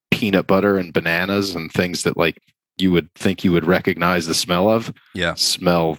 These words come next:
Speaker 1: very different than I remember them
Speaker 2: Really?
Speaker 1: smelling pre-covid, yeah.
Speaker 2: So what does peanut butter smell like to you now?
Speaker 1: Like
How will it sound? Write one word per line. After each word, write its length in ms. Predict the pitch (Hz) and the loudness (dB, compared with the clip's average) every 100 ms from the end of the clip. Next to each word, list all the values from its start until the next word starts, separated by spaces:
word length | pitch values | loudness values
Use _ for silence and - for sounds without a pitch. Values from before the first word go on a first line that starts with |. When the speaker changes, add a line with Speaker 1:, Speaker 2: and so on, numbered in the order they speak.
| _ | _
Speaker 1:
very 300 | 95 87 82 | 0 2 0
different 320 | 82 - 80 | -2 -4 -4
than 240 | 82 78 - _ | -6 -6 -16 _
I 80 | 85 | -2
remember 360 | 82 80 87 107 | 0 0 0 2
them 80 | 107 | 2
Speaker 2:
Really? 120 | 87 | 2
Speaker 1:
smelling 400 | 80 92 85 80 | 0 0 0 -2
pre-covid, 640 | - 87 80 82 82 80 76 | -2 0 0 -2 0 -2 -2
yeah. 220 | 80 80 - _ _ _ | -2 -4 -8 _ _ _
Speaker 2:
So 180 | - 98 | -2 2
what 160 | 92 110 | 4 2
does 160 | 104 | 0
peanut 300 | - 107 120 | 0 2 4
butter 220 | 87 80 | 2 0
smell 260 | 80 - 76 | -2 -4 -2
like 200 | 76 73 | -2 -6
to 100 | - | -6
you 140 | 82 76 | -4 -4
now? 300 | 73 76 - _ _ _ _ _ _ _ _ _ _ _ | -4 -6 -10 _ _ _ _ _ _ _ _ _ _ _
Speaker 1:
Like 180 | - 82 | -2 -2